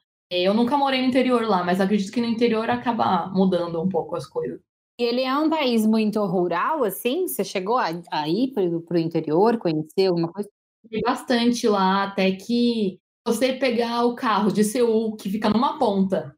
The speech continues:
Speaker 1: e ir pra Busan, que fica na outra ponta, são cinco horas e meia de carro, de viagem. Mas, assim, não tem muito isso de rural, assim, de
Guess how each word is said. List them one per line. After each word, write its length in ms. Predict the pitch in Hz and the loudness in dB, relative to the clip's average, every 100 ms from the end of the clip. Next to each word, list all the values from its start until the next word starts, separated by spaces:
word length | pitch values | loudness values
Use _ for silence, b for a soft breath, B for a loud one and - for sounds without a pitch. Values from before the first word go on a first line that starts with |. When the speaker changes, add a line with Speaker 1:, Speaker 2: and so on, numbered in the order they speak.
| _ | _
Speaker 1:
e 80 | 214 | 0
ir 80 | 208 | 2
pra 140 | 240 208 | 2 2
Busan, 380 | 262 277 220 | 2 2 2
que 80 | 196 | 0
fica 220 | - 214 214 | -2 0 2
na 180 | 190 | 2
outra 220 | 233 240 208 | 2 0 0
ponta, 320 | 220 208 208 | 2 2 0
são 200 | 190 202 | -2 -4
cinco 300 | 202 254 285 | -4 -4 0
horas 240 | 254 247 240 | 2 2 2
e 80 | |
meia 240 | 226 214 208 | 2 2 2
de 120 | 190 | 2
carro, 340 | 208 160 156 - - | 0 0 -2 -6 -4
de 140 | 185 | 2
viagem. 380 | 190 202 190 - - _ _ - | 2 2 0 -2 -12 _ _ 0
Mas, 120 | 214 | 2
assim, 260 | 226 220 233 | 2 2 2
não 180 | 233 233 | 2 2
tem 220 | 247 262 | 4 4
muito 460 | 269 262 254 262 247 | 2 0 0 2 2
isso 200 | 240 220 | 2 2
de 240 | 202 220 | 0 2
rural, 500 | 214 233 240 196 190 | 2 2 2 2 2
assim, 320 | 190 208 185 190 | 0 2 2 2
de 240 | 175 | 0